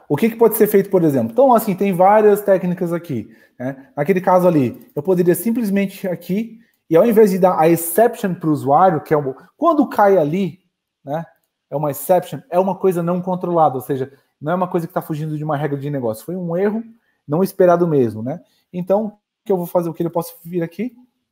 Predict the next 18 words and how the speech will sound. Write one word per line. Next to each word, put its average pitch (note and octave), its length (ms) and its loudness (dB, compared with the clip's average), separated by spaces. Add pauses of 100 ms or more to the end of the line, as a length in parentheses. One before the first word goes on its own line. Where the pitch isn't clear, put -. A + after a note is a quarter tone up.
(200)
mudar D#3+ 240 0
a G#3 40 2
mensagem F#3+ 260 -2
pro G3+ 80 -6
usuário F#3 240 2
significa, F#3+ 680 -8 (600)
é, E3 500 4 (300)
ocorreu F3+ 840 4 (260)
um, F3 480 -2 (1800)
um D#3+ 400 -6
erro D#3+ 540 0
genérico, G3 920 2 (1160)
contate F#3 380 0
o F3+ 40 -2
suporte, - 580 -2 (120)
sei A#3 180 0
lá, C3 260 -2 (300)
tá? D3 340 -4